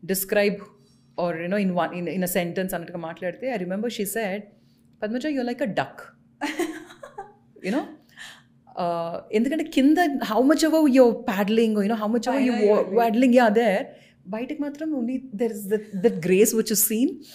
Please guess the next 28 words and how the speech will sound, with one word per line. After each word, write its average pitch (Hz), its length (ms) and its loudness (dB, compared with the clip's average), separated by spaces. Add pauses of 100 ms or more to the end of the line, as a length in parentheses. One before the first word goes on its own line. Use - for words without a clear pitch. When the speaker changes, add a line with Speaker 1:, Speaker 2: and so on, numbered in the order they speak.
(140)
Speaker 1:
You 247 120 -8
know, 311 100 -4
there 233 160 2
is, 233 100 0
and, 320 180 2
and 339 120 4
I'm 392 160 -2
sure 403 120 4
it's 427 140 2
the - 60 0
same 339 180 4
with - 160 0
you. - 160 6
Speaker 2:
Yes, - 320 2
it 240 140 -6
Speaker 1:
Because 339 320 2
Speaker 2:
is. - 100 -4 (240)
Speaker 1:
you 294 140 0 (100)
make 269 280 0
it 349 160 -8
seem 269 340 -2
so 311 180 -4 (120)
effortless. 190 680 -6 (580)
Because 240 300 -6 (760)
what 190 160 4
I 180 140 2
understand 233 520 -2
is 302 140 -8